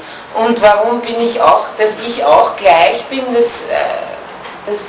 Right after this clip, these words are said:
äh, bezeichnet Levinas am meisten als die Gnade diesbezüglich.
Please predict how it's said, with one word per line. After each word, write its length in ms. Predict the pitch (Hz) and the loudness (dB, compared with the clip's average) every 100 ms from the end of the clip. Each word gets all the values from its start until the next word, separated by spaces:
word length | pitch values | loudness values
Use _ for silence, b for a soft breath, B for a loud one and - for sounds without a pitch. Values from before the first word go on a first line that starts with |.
| - - | -10 4
äh, 1160 | 214 208 208 196 196 - - - - - - 208 | 8 8 6 -4 -10 -16 -18 -18 -16 -16 -10 -6
bezeichnet 540 | 214 208 202 214 214 | 2 4 4 0 -6
Levinas 580 | 214 208 196 170 - - - - - 196 185 | -6 -2 0 2 0 -6 -14 -16 -12 -6 -4
am 120 | 185 | -2
meisten 500 | 180 - - - 214 | 2 4 2 -2 -6
als 120 | 214 - - - 202 | -8 -8 -12 -14 -14
die 180 | 175 | -10
Gnade 440 | 180 170 151 143 131 127 - - - - - - - - - - - 160 | -2 0 2 -2 -6 -10 -16 -18 -18 -18 -18 -18 -18 -20 -20 -18 -12 -10
diesbezüglich. 720 | 160 160 151 - 143 135 | -8 -12 -16 -14 -14 -16